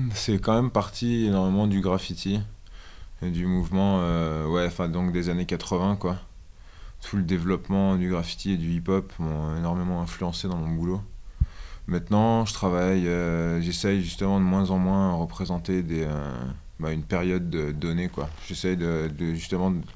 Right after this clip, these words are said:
créer une certaine intemporalité dans, dans le rendu parce que c'est, j'ai suffisamment tourné autour du truc, je pense. Et, euh, mais mes influences, c'est surtout la musique,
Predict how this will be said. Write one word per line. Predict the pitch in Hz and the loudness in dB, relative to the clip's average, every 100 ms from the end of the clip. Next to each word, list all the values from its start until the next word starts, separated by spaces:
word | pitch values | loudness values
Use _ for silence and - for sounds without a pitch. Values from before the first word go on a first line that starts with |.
| - | -14
créer | - 87 | -6 -6
une | |
certaine | 82 80 90 | -4 -6 -4
intemporalité | 87 87 82 85 80 85 80 90 | -2 -4 -4 -2 -2 -4 -2 -2
dans, | 80 76 - - - - - | -2 -6 -10 -14 -14 -14 -6
dans | 90 | -2
le | 87 | 0
rendu | 85 87 101 | 0 0 -2
parce | 87 78 | -4 -6
que | - 85 | -6 -6
c'est, | - 87 80 76 71 - - - - | -4 -2 -2 -2 -6 -10 -14 -14 -8
j'ai | 95 | -4
suffisamment | - 98 101 98 101 | -2 0 2 4 2
tourné | 101 95 | 2 4
autour | 104 98 87 | 4 2 0
du | 90 | -2
truc, | - 104 95 | -2 -4 -2
je | 85 | -4
pense. | 80 90 101 - - - - - - - | -2 -2 -2 -6 -12 -16 -16 -14 -14 -6
Et, | 87 92 | 2 4
euh, | 87 87 85 | 6 4 4
mais | 92 90 | 4 4
mes | 92 101 | 4 2
influences, | 104 - 113 117 104 - - - - | 0 0 0 0 -2 -6 -6 -6 -6
c'est | - | -2
surtout | 104 - 110 | -2 -2 0
la | 90 | 4
musique, | 101 104 101 107 - | 6 4 2 -2 -6